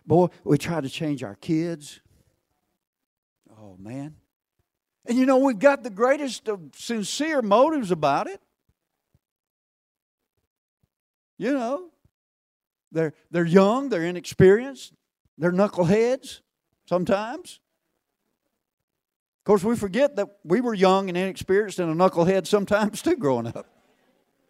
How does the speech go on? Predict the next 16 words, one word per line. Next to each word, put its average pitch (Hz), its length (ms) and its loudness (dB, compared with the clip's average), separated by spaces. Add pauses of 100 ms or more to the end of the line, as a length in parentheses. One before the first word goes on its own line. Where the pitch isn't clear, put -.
(3250)
We, 214 220 2 (160)
you 220 120 0
know, 220 260 -2 (140)
here's 254 220 4
the 226 80 -2
thing. 240 320 0 (520)
You 190 200 6
don't 240 240 6
have 233 160 4
res-, 214 240 0 (140)
your 233 240 4
responsibility 220 1080 0
is 147 120 0
not 208 280 -2
to 208 100 -2
change 208 480 -8